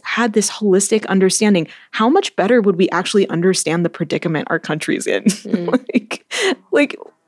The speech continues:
Speaker 1: everyone's just kind of baffled about, like, it's just so unfair and the world is unequal and,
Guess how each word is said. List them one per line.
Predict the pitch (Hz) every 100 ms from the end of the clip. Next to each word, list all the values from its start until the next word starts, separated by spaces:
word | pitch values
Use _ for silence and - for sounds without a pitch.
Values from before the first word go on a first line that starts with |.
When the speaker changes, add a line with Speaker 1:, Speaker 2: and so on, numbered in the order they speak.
| -
Speaker 1:
everyone's | 277 349 392 392
just | 349 -
kind | 269 269
of | 180
baffled | 170 160 - 190 165
about, | 175 175 170
like, | 175 170 - - - - -
it's | - -
just | 381 381
so | 381 359
unfair | 320 311 - 311 285 233
and | 220
the | 240
world | 262 311 339
is | 320
unequal | 302 285 302 - 240 208 202
and, | 202